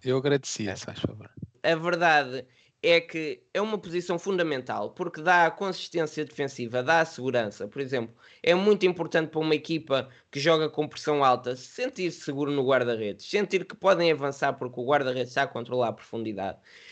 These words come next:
Speaker 2: Também o, a construção, com um jogo, por exemplo, contra o Porto na Supertaça, é importantíssimo teres um guarda-redes que saiba jogar com os pés,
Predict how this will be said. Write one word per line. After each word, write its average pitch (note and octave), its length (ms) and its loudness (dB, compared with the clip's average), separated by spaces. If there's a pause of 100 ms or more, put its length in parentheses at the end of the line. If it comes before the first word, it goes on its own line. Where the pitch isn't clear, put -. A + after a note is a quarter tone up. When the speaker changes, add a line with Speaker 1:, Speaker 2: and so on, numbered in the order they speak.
(180)
Speaker 2:
Também G#3 340 6
o, F#3+ 120 8
a F3+ 100 6
construção, D3 640 -2
com B3 340 0
um G#3+ 80 6
jogo, F#3 220 4
por F#3 140 0
exemplo, F3 260 2
contra E3+ 300 2
o C#3+ 60 2
Porto C3 280 -4
na C3 100 -2
Supertaça, B2 580 -2
é A3 40 4
importantíssimo D3+ 680 -2
teres C#3 220 2
um C#3 120 0
guarda-redes B2 460 2
que - 20 -14
saiba B2 240 0
jogar A#2 240 -4
com A#2 100 -8
os A2+ 100 -8
pés, F#2+ 380 -6